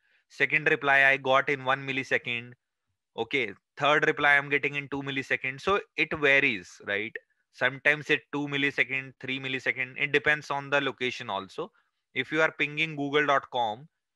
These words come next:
obviously you are going to get more time because G-, Google servers are at different location. We call this latency. We call this,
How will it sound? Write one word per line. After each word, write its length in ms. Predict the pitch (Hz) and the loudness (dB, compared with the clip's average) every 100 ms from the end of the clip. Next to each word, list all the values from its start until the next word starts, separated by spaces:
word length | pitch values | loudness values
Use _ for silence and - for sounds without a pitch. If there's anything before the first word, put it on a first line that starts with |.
| _ _ - | _ _ 0
obviously 640 | 123 135 170 165 165 160 | 2 6 4 4 2 2
you 120 | 156 | 4
are 120 | 147 147 | 2 2
going 340 | 127 135 143 | -2 -4 -4
to 100 | 147 | -6
get 220 | 131 131 139 | 0 0 0
more 460 | 120 139 147 160 156 | -6 -4 0 2 2
time 440 | 147 123 117 98 - _ _ _ | 2 0 0 -12 -18 _ _ _
because 440 | 107 117 143 156 131 | -10 0 2 2 0
G-, 60 | 131 123 | -10 -8
Google 360 | 139 139 160 | -4 2 2
servers 580 | 151 139 131 131 139 135 | 2 -2 0 2 2 4
are 240 | 127 120 127 | 4 6 6
at 160 | 127 - - | 2 0 -4
different 480 | 123 123 - 123 117 | -2 -2 -2 -6 -4
location. 600 | 113 107 110 - 92 78 _ _ _ _ _ _ _ _ _ _ _ _ _ _ _ _ _ | -6 -4 -6 -6 -12 -14 _ _ _ _ _ _ _ _ _ _ _ _ _ _ _ _ _
We 120 | 117 131 | -4 0
call 360 | 139 151 165 | 4 4 4
this 300 | 170 170 - - _ - | 4 4 2 -14 _ -4
latency. 920 | 127 139 143 143 - 160 156 156 147 _ _ _ _ _ _ - | -2 2 2 0 -8 -6 -6 -8 -14 _ _ _ _ _ _ -6
We 100 | 127 | -6
call 420 | - 135 143 151 | 0 4 4 6
this, 460 | 147 151 - - | 4 4 2 -18